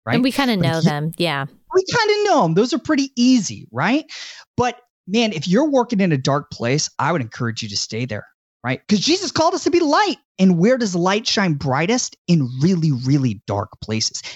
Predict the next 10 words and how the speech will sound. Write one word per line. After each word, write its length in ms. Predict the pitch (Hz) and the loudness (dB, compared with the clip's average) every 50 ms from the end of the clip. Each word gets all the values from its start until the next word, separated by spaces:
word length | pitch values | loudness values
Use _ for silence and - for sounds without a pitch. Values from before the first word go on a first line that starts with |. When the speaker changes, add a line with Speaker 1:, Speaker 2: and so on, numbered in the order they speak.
| - | -8
Speaker 1:
It's 160 | - 196 - - | -6 -6 -4 -2
why 100 | 220 277 | -2 0
we 140 | 285 277 | 2 4
need 140 | 262 233 190 | 4 6 6
more 420 | 165 151 151 151 151 151 175 185 196 | 4 4 4 4 4 4 4 2 0
Christians 480 | 196 - - 165 147 - - 139 123 | -2 -2 -2 -2 0 0 0 0 0
in 100 | 123 117 117 | -2 -4 -4
politics, 600 | - - 110 113 123 120 - - - _ - - - - - - - | -4 -2 0 0 0 -2 -4 -8 -8 _ -10 -10 -10 -14 -14 -2 2
more 440 | 156 151 156 156 180 233 254 277 269 | 4 6 6 6 6 4 4 2 2
Christians 640 | - - - 185 156 - - - 151 127 113 - | 0 -2 0 0 0 -2 -2 0 0 0 0 -4